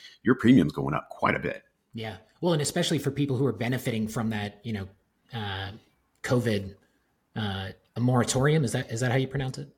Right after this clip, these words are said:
Speaker 1: Yeah, I just keep saying forbearance.
Speaker 2: Okay.
Speaker 1: <laughs> Makes
Speaker 2: The
Speaker 1: it
Speaker 2: covid
Speaker 1: easier.
Speaker 2: forbearance,
Speaker 1: Yeah.
Speaker 2: but, like, you know, you think about how many people must have been kinda riding the line when that was the case.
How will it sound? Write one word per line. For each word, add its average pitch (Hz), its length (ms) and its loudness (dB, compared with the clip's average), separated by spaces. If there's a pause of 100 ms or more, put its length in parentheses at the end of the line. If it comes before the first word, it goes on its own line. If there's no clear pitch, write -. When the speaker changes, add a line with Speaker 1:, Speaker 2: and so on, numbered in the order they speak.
(560)
Speaker 1:
Yeah, 135 300 12
I 135 60 8
just - 160 6
keep 113 120 8
saying 90 200 6
forbearance. 80 760 0 (140)
Speaker 2:
Okay. - 220 -2 (300)
Speaker 1:
<laughs> - 300 -20
Makes - 200 4
Speaker 2:
The - 80 2
Speaker 1:
it - 20 0
Speaker 2:
covid 165 160 2
Speaker 1:
easier. 156 140 2
Speaker 2:
forbearance, 143 340 0
Speaker 1:
Yeah. - 60 -10
Speaker 2:
but, 160 100 -6
like, 123 220 -10 (580)
you 143 120 -4
know, 110 100 -4
you 131 160 0
think 156 160 0
about 120 100 2
how 123 140 0
many 139 160 2
people 120 380 0
must 113 260 0
have 110 180 -2
been 110 460 0 (800)
kinda 117 400 0
riding 127 420 4
the 117 60 0
line 117 460 0 (200)
when 107 240 -4
that 120 300 0
was 107 380 -2 (100)
the 113 80 -2
case. - 540 -4